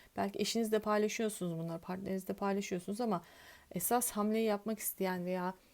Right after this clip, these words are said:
e, bu yükü, e, omuzlamak isteyen kişi sizsiniz. Siz omuzlayacaksınız. Siz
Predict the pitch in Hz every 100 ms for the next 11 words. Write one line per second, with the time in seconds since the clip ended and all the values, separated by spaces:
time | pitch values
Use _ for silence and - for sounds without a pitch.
0 | - - 180 180 180 175 175 233 240 202
1 | 196 - 233 214 - 185 - 196 208 220
2 | 226 - - 196 196 - 254 - 202 -
3 | 151 156 - - - - - 220 170 175
4 | 160 156 156 156 165 165 - - 226 220